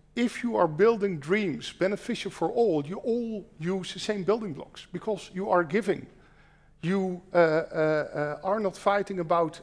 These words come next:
I P, you are not f-, creating a market. You are creating solutions that are resilient in nature. And what you're doing is enhancing resilience. And that means that you are discovering that other,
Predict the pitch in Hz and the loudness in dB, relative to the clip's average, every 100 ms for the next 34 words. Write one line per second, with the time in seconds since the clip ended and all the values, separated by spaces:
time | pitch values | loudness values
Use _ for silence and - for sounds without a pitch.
0 | - 156 147 220 233 220 196 180 175 - | -4 -4 -2 -4 -4 0 2 2 0 -2
1 | - - - - 202 185 190 160 147 139 | -16 -20 -20 -2 2 2 2 -2 0 2
2 | 175 226 254 254 - - - - - _ | 2 2 -6 -8 -16 -20 -20 -20 -20 _
3 | 180 196 262 214 202 214 208 214 208 185 | -4 0 4 4 4 2 4 4 2 -6
4 | 175 - 170 240 262 - 170 165 175 170 | -4 -2 0 2 0 -2 -4 -4 -2 -2
5 | - 180 180 165 170 147 196 226 180 156 | -2 0 2 2 -2 2 4 4 2 0
6 | 151 - 170 165 202 - - 151 165 160 | -4 -4 0 4 2 2 -8 -8 -4 -4
7 | 165 160 147 220 202 165 - 180 156 180 | -2 -4 -2 -2 -2 -4 -6 -6 -2 0
8 | 214 208 202 180 170 143 196 196 - - | 0 -4 -6 -4 -4 0 0 -2 -6 -14
9 | - _ _ _ _ _ 160 220 214 208 | -20 _ _ _ _ _ 4 4 2 0
10 | 202 - 185 185 175 160 156 - 247 196 | 0 0 0 2 4 4 -2 -2 -4 0
11 | 143 160 151 160 - - - - - - | -2 -2 -4 -6 -8 -20 -18 -16 -14 8
12 | 247 269 | 10 10